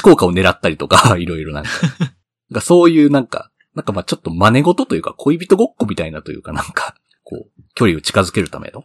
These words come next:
Speaker 2: うんうんうん。
Speaker 1: みたいなことをなんかやって愛情をまあできるだけ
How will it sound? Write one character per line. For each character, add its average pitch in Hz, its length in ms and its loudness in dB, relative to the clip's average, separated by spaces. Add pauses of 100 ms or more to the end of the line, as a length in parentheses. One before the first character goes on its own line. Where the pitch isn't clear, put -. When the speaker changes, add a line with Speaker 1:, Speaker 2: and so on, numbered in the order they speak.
(120)
Speaker 2:
う 123 60 -8
ん - 20 -6
う 113 40 -8
ん 104 300 -16 (100)
う - 20 -20
ん。 101 120 -20 (180)
Speaker 1:
み 110 80 -8
た 113 100 0
い 85 60 -2
な 73 60 -8
こ - 100 -14
と 127 100 -2
を 92 60 -2
な 80 80 -8
ん - 20 -14
か - 80 -20
や 87 140 -4
っ - 100 -14
て - 180 0
愛 92 140 -4
情 87 260 -4
を 85 100 -6
ま 92 100 -2
あ 76 180 -10
で - 80 -10
き - 80 -8
る 117 60 -4
だ 113 60 -6
け 107 280 -6